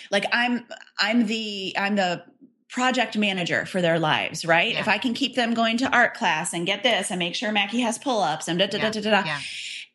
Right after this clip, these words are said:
Speaker 1: that they don't care. They
Speaker 2: Right.
Speaker 1: could care less about that. They don't see that as present, loving parenting.
Speaker 2: Mm.
Speaker 1: What they see as present, loving parenting is getting down on the floor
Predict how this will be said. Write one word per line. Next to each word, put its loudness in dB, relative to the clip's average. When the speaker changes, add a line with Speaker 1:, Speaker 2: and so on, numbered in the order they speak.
Speaker 1:
that 2
they 2
don't -2
care. -2
They 4
Speaker 2:
Right. -8
Speaker 1:
could 0
care 0
less -4
about -4
that. 0
They 2
don't 2
see -4
that 0
as -2
present, 0
loving 2
parenting. -4
Speaker 2:
Mm. -10
Speaker 1:
What 4
they 2
see -4
as 0
present, 0
loving 0
parenting 0
is 0
getting 2
down 2
on 4
the 4
floor 0